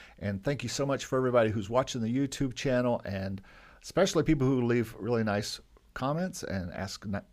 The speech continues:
questions that are fun to return. And so here are a few of them. One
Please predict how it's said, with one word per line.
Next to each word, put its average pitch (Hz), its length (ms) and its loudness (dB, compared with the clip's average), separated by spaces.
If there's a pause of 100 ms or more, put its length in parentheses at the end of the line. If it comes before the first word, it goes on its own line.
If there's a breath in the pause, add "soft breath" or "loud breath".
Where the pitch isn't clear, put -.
(140)
questions 113 500 -6
that 90 240 -2 (100)
are 92 300 -8 (360 loud breath)
fun 104 320 -2
to 92 280 -6
return. 85 560 -6
And 92 160 -8
so 101 120 -6
here 120 220 -4
are 95 180 0
a 90 40 -2
few 98 220 -2
of 87 100 -2
them. - 160 -14 (440 loud breath)
One 139 360 4